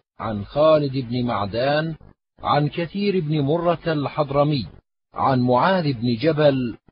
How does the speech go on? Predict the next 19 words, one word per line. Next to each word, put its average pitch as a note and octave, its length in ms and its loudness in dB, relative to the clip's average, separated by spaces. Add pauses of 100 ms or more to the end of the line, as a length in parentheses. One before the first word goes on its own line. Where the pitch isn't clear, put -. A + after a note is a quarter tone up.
(300)
عن C#3 280 2
النبي C3 520 2
صلى C#3 320 0
الله C3 480 2
عليه B2 420 2
وسلم A#2+ 640 0
قال: C3 680 2 (480)
"لا B2 300 2
تؤذي D#3 460 -2
امرأة C#3+ 760 2
زوجها C3+ 680 2
في C3+ 120 -6
الدنيا C#3 600 2 (480)
إلا B2 440 2
قالت C#3+ 560 6
زوجته C3+ 920 0
من C3+ 220 2
الحور C#3+ 500 0
العين: A#2+ 720 0